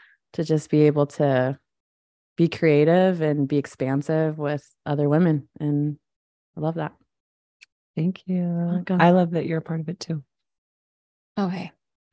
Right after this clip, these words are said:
Speaker 2: Hi, how are you?
Speaker 3: <laughs>
Speaker 2: This is my lovely friend and former assistant,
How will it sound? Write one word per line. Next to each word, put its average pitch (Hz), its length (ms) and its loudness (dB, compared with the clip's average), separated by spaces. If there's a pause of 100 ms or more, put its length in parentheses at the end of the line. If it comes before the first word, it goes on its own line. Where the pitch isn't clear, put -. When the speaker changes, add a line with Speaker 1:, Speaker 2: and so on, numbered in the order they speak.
(280)
Speaker 2:
Hi, 196 800 6 (140)
how 196 200 -2
are 240 160 -2
you? 165 260 -2 (180)
Speaker 3:
<laughs> 220 1700 -4 (1300)
Speaker 2:
This 233 460 2
is - 60 -4
my 285 260 4
lovely 214 560 2
friend 170 460 -2
and 165 500 -2
former 170 280 -2
assistant, 170 640 -6